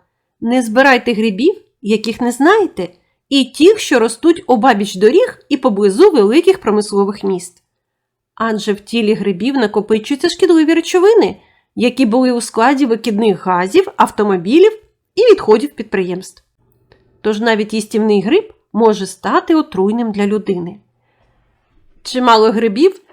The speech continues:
живуть на інших організмах, тому їх називають грибами-паразитами. Так, сашкові гриби здебільшого уражають зернові культури рослин, зокрема кукурудзу. Гриби роду фітофтора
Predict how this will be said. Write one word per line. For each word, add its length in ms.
живуть 600
на 180
інших 440
організмах, 720
тому 260
їх 160
називають 580
грибами-паразитами. 1160
Так, 200
сашкові 580
гриби 460
здебільшого 920
уражають 580
зернові 400
культури 500
рослин, 540
зокрема 420
кукурудзу. 640
Гриби 520
роду 280
фітофтора 800